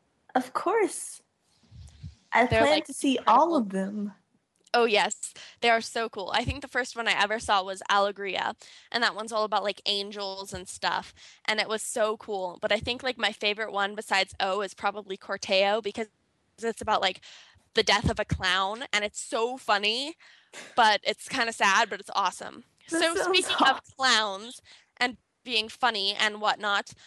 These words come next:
Speaker 2: um, each Cirque du Soleil show sort of has a bit of comedy in between the acts. So can you tell us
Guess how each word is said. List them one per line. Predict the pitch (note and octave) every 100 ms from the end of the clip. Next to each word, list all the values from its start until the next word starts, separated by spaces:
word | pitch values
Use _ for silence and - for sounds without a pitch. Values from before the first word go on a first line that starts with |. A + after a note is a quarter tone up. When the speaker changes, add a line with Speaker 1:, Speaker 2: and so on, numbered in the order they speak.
| - _
Speaker 2:
um, | C#4 C4+ C4 B3+ _ -
each | F#4+
Cirque | - E4+ D#4+
du | C#4+
Soleil | D4 A#3+ A3+
show | - A#3 A3 A3 B3+ -
sort | - B3+ A#3+
of |
has | A#3+ - A3 G#3 G#3 - _ - - -
a | G#3+
bit | A#3+ G#3+
of | G3+
comedy | - - C4 G#3 G#3 G3+ F3+ F#3
in | F#3+
between | G#3 - G3 F3 E3+ F3 - _
the | G3
acts. | G3 F#3 - -
So | A#3
can | C4 A#3+
you |
tell | A#3+ A#3+
us | A3+